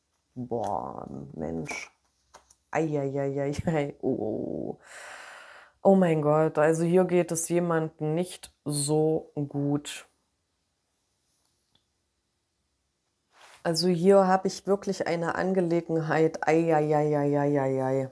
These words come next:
Ja, ihr seht die Karten, das ist ja, äh, der Wahnsinn. Und da muss ich auch sagen, da bin ich froh, dass ich euch das hier heute noch mal lege,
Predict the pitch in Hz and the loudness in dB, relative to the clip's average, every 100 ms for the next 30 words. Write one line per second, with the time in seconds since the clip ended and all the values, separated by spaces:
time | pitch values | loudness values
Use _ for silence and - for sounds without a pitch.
0 | - 156 160 185 170 165 160 185 190 165 | -8 -2 2 2 4 2 4 4 2 -4
1 | - 160 - 180 165 170 151 147 151 - | -4 -6 -4 -2 -2 -2 -4 -4 -2 2
2 | 165 156 156 - 147 143 147 147 151 175 | 2 2 0 0 0 0 0 2 2 2
3 | 185 143 123 123 - _ - - - - | 0 -4 -4 -6 -14 _ -20 -20 -20 -20
4 | _ 160 160 160 214 214 - 151 151 151 | _ 2 2 4 4 4 4 2 4 4
5 | 165 190 160 151 151 165 165 165 - 170 | 4 4 0 0 0 -2 -2 -4 -6 0
6 | 190 185 151 - 185 156 151 - 151 - | 0 0 -2 -2 -2 -2 -2 -4 -4 -2
7 | 160 151 160 165 160 151 151 139 131 143 | 0 2 2 2 -2 -2 -2 -2 0 0
8 | 185 185 139 147 | 0 0 0 0